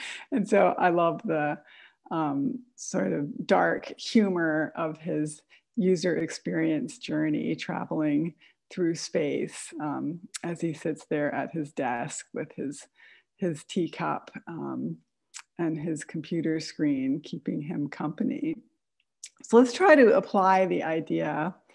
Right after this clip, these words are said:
of the, uh, emotional journey to Cinderella. And let's imagine that Cinderella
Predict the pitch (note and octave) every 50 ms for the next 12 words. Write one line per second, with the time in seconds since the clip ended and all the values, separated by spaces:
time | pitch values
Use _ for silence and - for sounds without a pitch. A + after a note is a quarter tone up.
0 | - - - - _ _ _ - F3+ F3 D3+ - - F3+ E3 D#3 E3 E3 - -
1 | - E3 D#3+ C#3+ C3 - - G3 G3+ G3+ G3+ G#3 G#3 G#3 - - G#3 F3+ E3+ D#3+
2 | D#3+ D#3+ - - - - F3 F3 F#3 F#3 E3+ D#3 C#3+ C3 D3 F#3+ G#3+ - - -
3 | - - _ _ - G#3+ G#3 - - - C4 B3+ A#3+ A#3+ A3+ F#3+ F3+ E3+ C#3 -
4 | - - - - G3+ - - - F3+ F3+ F#3+ G#3 A3 A3 - G#3 F#3+ F3 F3 F3
5 | E3+ E3 D3+ - - - D3+ D3 D#3 E3+ D#3+ - _ - - _ _ - F#3+ -
6 | - - - G#3 G#3+ G3+ G3+ F3+ E3 D#3+ D#3 D#3+ D3+ C#3+ C#3+ - D3+ E3+